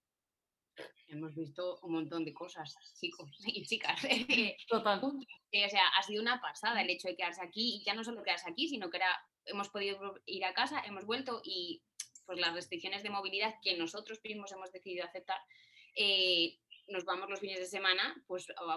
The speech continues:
Speaker 1: a cualquier montaña, a otra más a tachar, etcétera. Oregón es un estado precioso, yo siempre lo, lo equiparo a Asturias,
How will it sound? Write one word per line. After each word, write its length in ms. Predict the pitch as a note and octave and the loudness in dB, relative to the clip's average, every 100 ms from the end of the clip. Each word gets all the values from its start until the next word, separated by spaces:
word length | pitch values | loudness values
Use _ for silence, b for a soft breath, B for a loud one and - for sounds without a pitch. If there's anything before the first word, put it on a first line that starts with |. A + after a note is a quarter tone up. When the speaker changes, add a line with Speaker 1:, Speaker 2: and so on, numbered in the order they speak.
| C#3 | 0
Speaker 1:
a 80 | - | -2
cualquier 320 | E3 D#3+ F3+ | 0 0 2
montaña, 580 | F#3 F#3 F#3 G3 G#3+ A3+ | 0 2 4 4 6 4
a 40 | F#3+ | 4
otra 300 | F#3+ F#3+ F#3+ | 4 4 4
más 220 | F3+ F#3 | 2 0
a 80 | G3 | 0
tachar, 340 | F#3 F#3 G#3 | -4 -2 -4
etcétera. 460 | F3+ A3+ C4+ G3 - B B B B B | -4 -6 -6 -8 -6 B B B B B
Oregón 380 | - A3 A3 A#3 | 2 4 4 2
es 100 | C4+ | 0
un 60 | C#4 | -2
estado 340 | B3+ A#3+ A#3+ - _ | 2 2 2 -2 _
precioso, 680 | G3 G3 G3 - A3 A3+ C4+ | 2 2 0 -4 -2 0 -2
yo 140 | A#3+ A3 | -4 -4
siempre 280 | B3 A#3+ | -4 -6
lo, 340 | A3+ G3 F#3 F3 | -2 0 2 0
lo 100 | F#3+ | -2
equiparo 580 | F#3 - G3 G#3 F#3+ - | -6 -2 2 2 2 0
a 120 | E3+ | 0
Asturias, 600 | E3 - G3+ G#3 C4+ - | 0 -2 -4 -4 -4 -6